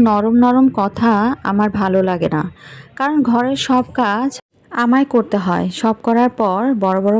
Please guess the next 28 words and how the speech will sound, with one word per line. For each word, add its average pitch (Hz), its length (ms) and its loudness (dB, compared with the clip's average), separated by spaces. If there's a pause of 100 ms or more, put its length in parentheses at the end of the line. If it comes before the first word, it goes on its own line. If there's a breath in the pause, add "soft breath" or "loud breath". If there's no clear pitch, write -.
কথা 196 300 -2
শুনলে 247 340 2 (140)
কার 220 180 -4
সহ্য 233 380 -2
হবে? 170 340 0 (520 loud breath)
কিংবা 269 300 6
অন্যের 262 320 4
কাজ 262 320 2
আমি 220 260 2
করবই 240 420 2
বা 269 140 2
কেন? 185 240 0 (400)
আমার 208 260 0
হাজব্যান্ডের 214 600 0
সঙ্গে 233 340 4 (220)
এই 208 140 2
বিষয়ে 208 440 0
কথা 185 300 -2
না 226 200 2
বাড়িয়ে 220 360 2 (560 soft breath)
আমি 226 240 0
আমার 226 320 2
দেবরের 208 380 2
সঙ্গে 226 300 0
সরাসরি 214 560 -2
কথা 208 280 -4
বললাম। 165 380 -2 (480)
বললাম, 247 460 0